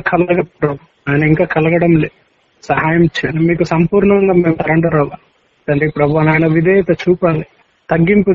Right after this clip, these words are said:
జీవితంలో రావాలి తండ్రి, దీన వస్త్రం ధరించుకోవాలి. సహాయం చేయమని, తోడుగా ఉండమని వేడుకొనుచున్నాం తండ్రి. ఇంకా నువ్వు జరగవలసిన తండ్రి ప్రభా పనులన్నిటిలో మీరు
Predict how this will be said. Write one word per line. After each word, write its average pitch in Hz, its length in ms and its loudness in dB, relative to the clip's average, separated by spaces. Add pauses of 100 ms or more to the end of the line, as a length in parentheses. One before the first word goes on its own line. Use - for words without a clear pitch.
జీవితంలో 185 580 2 (140)
రావాలి 165 380 2 (240)
తండ్రి, 156 220 2 (120)
దీన 202 200 2 (220)
వస్త్రం 180 320 0 (100)
ధరించుకోవాలి. 160 680 -2 (500)
సహాయం 160 320 0 (120)
చేయమని, 165 400 0 (180)
తోడుగా 180 380 4
ఉండమని 170 400 2
వేడుకొనుచున్నాం 143 760 -2 (440)
తండ్రి. 139 240 0 (160)
ఇంకా 147 200 0
నువ్వు 156 200 0
జరగవలసిన 156 520 0 (480)
తండ్రి 156 180 0 (120)
ప్రభా 160 220 0 (100)
పనులన్నిటిలో 175 760 2 (100)
మీరు 151 140 2